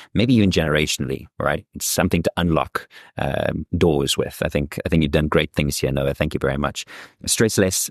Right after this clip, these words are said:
Managing Anxiety in a Modern World. And we've said it plenty of times, it's packed with evidence-based skills, uh, that are accessible and can help us achieve a mind-body well-being.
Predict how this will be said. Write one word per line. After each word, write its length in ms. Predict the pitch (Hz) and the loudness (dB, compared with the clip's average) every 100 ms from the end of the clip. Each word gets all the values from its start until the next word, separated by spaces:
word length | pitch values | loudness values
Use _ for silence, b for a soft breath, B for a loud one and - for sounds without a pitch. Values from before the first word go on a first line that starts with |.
| - | -4
Managing 600 | 85 87 90 92 92 - | 0 2 2 2 2 2
Anxiety 760 | 85 80 78 76 80 - 80 - | 0 2 2 2 0 0 -2 -2
in 140 | 78 76 76 | -4 -4 -2
a 240 | 76 78 b - | -2 -4 b -4
Modern 500 | 85 87 95 90 80 | 2 4 4 2 2
World. 460 | 71 67 64 67 - B B | 0 0 -2 -6 -10 B B
And 80 | |
we've 100 | 80 | 2
said 160 | - 80 | 2 0
it 100 | - | -2
plenty 220 | - 85 | 0 0
of 40 | 76 | 0
times, 240 | 65 67 | -4 -4
it's 120 | - - | -6 -6
packed 460 | - 76 - - - B B B | -6 -6 -8 -14 -16 B B B
with 300 | 80 - - _ _ - | -2 -2 -10 _ _ 2
evidence-based 640 | 113 95 82 - 52 - | 4 4 2 -2 -4 -6
skills, 640 | - - - 69 - - - B B B - | -8 -6 -2 -2 -4 -8 -10 B B B -12
uh, 140 | - | -10
that 140 | 69 71 | -4 -2
are 40 | |
accessible 640 | 69 - 117 101 101 98 - - | 0 0 2 4 4 4 -2 -2
and 260 | 76 76 | 0 0
can 100 | - | -4
help 240 | - 87 80 | 0 0 0
us 120 | 78 | -2
achieve 340 | - 78 73 53 | -2 0 0 0
a 260 | 69 69 71 | -2 -2 -2
mind-body 720 | 78 78 76 85 73 73 73 | -2 0 2 0 2 0 0
well-being. 720 | 69 73 71 71 78 90 131 | 0 2 2 0 0 0 0